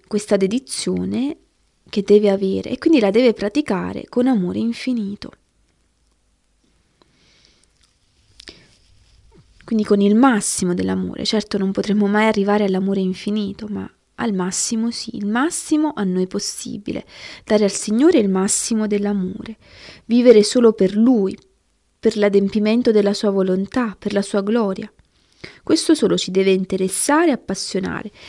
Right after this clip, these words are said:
e lo ripetiamo soprattutto a noi consacrati, perché noi più degli altri siamo chiamati a donare questo amore, questo amore grande al Signore. La nostra divisa fulgida deve essere tutto per Gesù,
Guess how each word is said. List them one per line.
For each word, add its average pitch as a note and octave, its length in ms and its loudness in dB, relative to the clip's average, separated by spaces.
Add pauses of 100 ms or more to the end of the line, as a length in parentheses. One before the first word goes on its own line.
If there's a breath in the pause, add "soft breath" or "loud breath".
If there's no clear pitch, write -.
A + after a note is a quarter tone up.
(140 loud breath)
e - 60 -8
lo A3+ 60 2
ripetiamo A3+ 520 0
soprattutto G#3+ 720 -2
a F#3+ 40 -2
noi B3+ 360 4
consacrati, F#3 920 -6 (1000 soft breath)
perché - 300 0
noi D4+ 260 8
più - 160 -4
degli B3+ 280 2
altri F#3 680 -2
siamo G3 340 -2
chiamati B3+ 760 0 (120)
a G#3+ 100 -2
donare A3 580 0
questo - 400 -6
amore, G3 560 -6 (320 loud breath)
questo - 300 -6
amore G#3 320 0
grande F#3+ 400 -2
al G#3 80 -2
Signore. F#3+ 760 -6 (880 loud breath)
La G3+ 120 -4
nostra G#3+ 580 0
divisa G3+ 540 0
fulgida C#4 640 2
deve F#3+ 180 0
essere B3 520 0
tutto F4 420 0
per G3 220 -4
Gesù, G3+ 380 -6